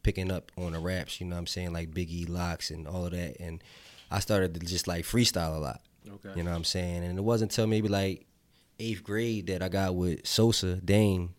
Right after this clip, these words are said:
Speaker 1: and he
Speaker 2: Okay.
Speaker 1: showed me how to actually, like, write
Speaker 2: Right.
Speaker 1: format bars, you know
Speaker 2: Okay.
Speaker 1: what I'm saying?
Speaker 2: Yeah.
Speaker 1: Um, and after that, I just was, I used to write 'em, you know what I'm saying? I just, just never went to the studio.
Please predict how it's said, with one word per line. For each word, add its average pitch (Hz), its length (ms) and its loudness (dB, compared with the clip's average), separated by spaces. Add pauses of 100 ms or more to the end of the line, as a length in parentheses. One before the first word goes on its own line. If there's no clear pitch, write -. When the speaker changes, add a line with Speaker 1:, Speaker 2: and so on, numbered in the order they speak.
Speaker 1:
and 92 160 -8
he 98 80 0
Speaker 2:
Okay. 101 80 0
Speaker 1:
showed 98 320 0
me 90 120 -4
how 90 180 -2
to 85 120 -6
actually, 85 380 -6
like, 78 260 -6
write 92 380 -4 (360)
Speaker 2:
Right. 113 260 -6
Speaker 1:
format 92 560 0
bars, 90 420 -2
you - 60 -6
know 98 60 -2
Speaker 2:
Okay. 92 160 0
Speaker 1:
what 92 60 -4
I'm 90 80 -4
saying? 98 680 -2 (220)
Speaker 2:
Yeah. 90 60 -12
Speaker 1:
Um, 82 420 -6 (480)
and 85 420 -6 (140)
after 95 260 -4
that, 131 380 0
I 117 100 -6
just 120 200 0
was, 85 260 -6
I 110 60 -10
used 117 240 -6
to 87 60 -4
write 101 220 -2
'em, 80 140 -4
you 95 60 -8
know 95 60 -4
what 92 80 0
I'm 87 60 -4
saying? 95 200 -2
I 87 40 -2
just, 95 140 -4
just 92 160 -8 (120)
never 92 220 -2
went 92 160 -2
to 87 80 -6
the 82 60 -4
studio. 90 480 -2